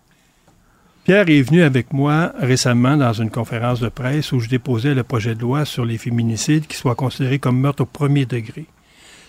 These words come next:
Parce qu'un féminicide, dans la soixante-dix pour cent des cas, la femme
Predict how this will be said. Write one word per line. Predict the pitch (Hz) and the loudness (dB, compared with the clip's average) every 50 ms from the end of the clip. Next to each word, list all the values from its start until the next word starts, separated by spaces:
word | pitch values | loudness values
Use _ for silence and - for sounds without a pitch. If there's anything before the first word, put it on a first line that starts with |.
| - _ | -6 _
Parce | - 127 - | -2 0 2
qu'un | - 143 | 2 0
féminicide, | 120 - 196 202 214 208 175 143 131 120 - - 156 175 196 180 - - | 2 4 6 6 8 8 8 8 6 4 4 2 2 2 2 0 -2 -2
dans | 156 123 123 | -2 0 0
la | 120 113 147 - _ _ _ _ _ _ _ _ _ _ _ _ _ | 0 -2 -6 -10 _ _ _ _ _ _ _ _ _ _ _ _ _
soixante-dix | - - - 202 202 - 208 214 - 180 165 143 147 139 | -6 2 2 4 4 6 4 2 4 2 0 0 0 -4
pour | - - 151 123 | -2 -2 -2 0
cent | - 151 135 | 2 2 2
des | 127 123 117 113 | 2 2 0 0
cas, | - 175 175 | 0 2 4
la | 165 151 143 131 | 4 4 4 2
femme | - - 175 165 165 170 180 170 | 0 0 0 0 2 2 0 0